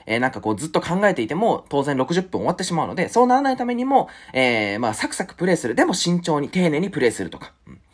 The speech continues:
ていうのを日々めちゃくちゃ細かく意識してやっていかないと、当然うまくいかないので、うん。その中にこの投資っていうのは根本的に、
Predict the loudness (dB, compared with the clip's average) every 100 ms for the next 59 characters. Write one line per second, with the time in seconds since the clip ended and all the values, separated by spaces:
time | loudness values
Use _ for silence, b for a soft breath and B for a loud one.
0 | B B 2 6 4 4 4 4 2 0
1 | 0 0 0 2 2 0 0 0 -4 -4
2 | -2 -2 -2 -2 -2 -4 4 4 4 B
3 | 2 4 4 0 0 -4 -10 -10 -8 -2
4 | -2 -4 _ -20 -20 _ B -4 2 4
5 | 4 4 2 2 0 2 2 2 0 -4
6 | -4 -2 -2 -2 0 -2 -2 -4 -2 -2